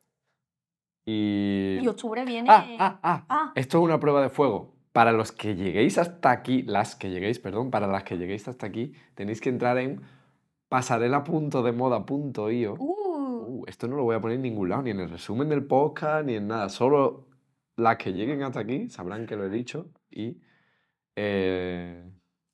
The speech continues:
Speaker 2: Pasarela punto de moda punto io.
Speaker 1: punto io, sí, una especie de agregador de desfiles de moda española. Eh, que no hay y que me da coraje que no exista, porque creo que es una cosa que, que tiene muchos,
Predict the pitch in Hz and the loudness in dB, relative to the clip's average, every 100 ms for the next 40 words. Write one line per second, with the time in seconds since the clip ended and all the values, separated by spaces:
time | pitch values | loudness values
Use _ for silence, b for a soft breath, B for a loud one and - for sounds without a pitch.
0 | _ _ _ _ _ _ _ 320 - 220 | _ _ _ _ _ _ _ -18 -14 -8
1 | 240 269 269 277 277 247 247 277 269 247 | -6 -6 -4 -4 -2 -4 -4 -6 -6 -6
2 | - 247 208 117 104 90 - - 101 98 | -6 -8 -6 -4 -4 -6 -20 -14 -14 -14
3 | - - 95 98 107 110 107 101 101 101 | -18 -20 -20 -12 -6 -2 -2 -2 -6 -6
4 | 98 92 95 95 98 98 _ 90 90 92 | -6 -6 -10 -12 -14 -18 _ -20 -18 -16
5 | - 95 90 90 90 92 90 92 90 107 | -10 -10 -10 -10 -10 -12 -14 -14 -12 -14
6 | 160 _ _ _ _ _ _ _ _ _ | -18 _ _ _ _ _ _ _ _ _
7 | _ _ _ _ _ _ _ 87 82 82 | _ _ _ _ _ _ _ -18 -18 -18
8 | - - - - - _ _ _ _ _ | -20 -20 -20 -20 -20 _ _ _ _ _
9 | 101 95 95 120 277 - - 85 80 78 | -4 0 2 2 0 -8 -12 -12 -10 -10
10 | 76 80 85 85 85 - 95 - - 85 | -8 -6 -6 -8 -8 -10 -12 -14 -20 -20
11 | - 78 85 87 85 90 82 87 87 87 | -18 -12 -10 -8 -8 -8 -10 -10 -10 -8
12 | 85 85 78 95 92 98 104 117 147 185 | -6 -6 -10 -12 -6 -4 0 2 2 -2